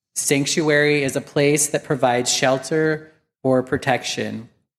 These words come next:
Sanctuary is refuge, shelter, retreat, haven, residence, asylum,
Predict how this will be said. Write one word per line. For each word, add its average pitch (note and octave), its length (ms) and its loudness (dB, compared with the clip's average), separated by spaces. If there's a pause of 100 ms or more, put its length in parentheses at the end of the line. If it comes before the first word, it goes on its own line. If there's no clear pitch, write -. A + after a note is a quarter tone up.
(600)
Sanctuary B2+ 1000 2
is B2+ 380 -4
refuge, A#2+ 840 -4 (580)
shelter, A2+ 880 -2 (520)
retreat, - 760 -2 (720)
haven, B2 800 0 (720)
residence, C3+ 960 -2 (440)
asylum, A#2+ 920 0